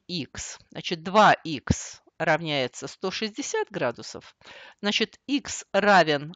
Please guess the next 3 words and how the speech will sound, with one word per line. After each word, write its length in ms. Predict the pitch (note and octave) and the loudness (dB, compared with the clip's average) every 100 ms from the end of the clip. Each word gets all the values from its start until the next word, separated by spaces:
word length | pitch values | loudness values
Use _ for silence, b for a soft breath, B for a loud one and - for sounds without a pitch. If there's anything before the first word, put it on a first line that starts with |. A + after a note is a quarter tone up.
| _ | _
э, 320 | - E3 D3+ - | -12 -8 -8 -8
ста, 540 | - - F#3+ D#3 - _ _ _ _ _ b b b b _ _ _ _ _ _ _ _ | -10 2 4 4 0 _ _ _ _ _ b b b b _ _ _ _ _ _ _ _
э, 180 | D#3+ C3 | -12 -12